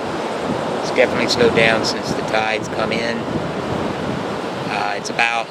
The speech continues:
eight, eight forty. I'm gonna go in now and see if Missus Arabin is awake and, uh, have some breakfast. And then I think we're gonna come out and spend the rest of the day on the beach.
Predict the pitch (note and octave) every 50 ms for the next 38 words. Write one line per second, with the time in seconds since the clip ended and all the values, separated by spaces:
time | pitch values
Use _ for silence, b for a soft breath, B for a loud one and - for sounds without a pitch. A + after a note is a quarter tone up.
0 | - - A2 A2 - - - - - - - - - - - - - - - -
1 | - - - - - - - - - - - - - - - - - - - A2
2 | - - - - - A#2+ A#2+ A#2+ A#2 A#2 A#2 A#2 A2+ - - - - G#2+ A2+ A#2
3 | A2 A2 A2 A#2 A2+ A2 A2 G#2+ A2 G#2+ G#2+ G#2+ G#2+ A2 A2 A2 G#2+ G#2 F#2 -
4 | - - - - - - - - - - - - - - - - - - - -
5 | - - B2+ B2+ A#2 - - B2 A#2+ - - A#2+ - A2 A2 G#2+ G#2+ A2 - G#2+
6 | G#2+ G#2+ G#2 G#2 G#2 G2 A2 A2+ A#2 A#2 A2 - - - - - - - - -
7 | - A2+ A2 - - - - - - - - - - - - - - - G2 G2
8 | G2+ G#2 G2+ G2+ G2+ G2+ - G2+ G2 G2 G2 F#2+ F2+ G#2 A2 G#2 - - - G2
9 | F#2 - - A2 G#2 - - - G#2 - - - - - - - - - - -
10 | - - - - - - - - - - - - G2 G2+ G#2 G2+ G2+ F#2+ - -
11 | A2+ - - A2 G#2+ A2+ A2 G#2+ G2+ - G#2+ G#2 G#2 G#2+ G#2+ G#2+ - - - -
12 | - G#2 G2+ - G#2+ G#2+ G2+ - - - - - - G#2 G2+ G2+ G2+ G2+ G2 G2
13 | - - - - - - - -